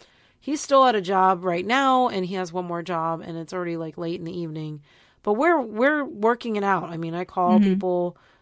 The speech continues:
Speaker 1: they're in tears, you know, they're sad. It's been two weeks without water, running water in their house.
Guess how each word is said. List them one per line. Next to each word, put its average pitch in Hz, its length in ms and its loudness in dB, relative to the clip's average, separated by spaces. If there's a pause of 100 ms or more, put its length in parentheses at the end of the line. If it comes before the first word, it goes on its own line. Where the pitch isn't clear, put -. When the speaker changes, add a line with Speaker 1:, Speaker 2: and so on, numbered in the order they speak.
(100)
Speaker 1:
they're 180 100 -6
in 175 100 -8
tears, 247 640 -2
you 202 100 -2
know, 190 120 0
they're 185 100 0
sad. 208 500 4
It's - 200 -8
been 175 180 -8
two - 160 -8
weeks 202 220 -4
without 170 280 -8
water, 233 720 2
running 220 240 -4
water 196 260 0
in 185 80 -4
their 180 120 -6
house. 170 540 -10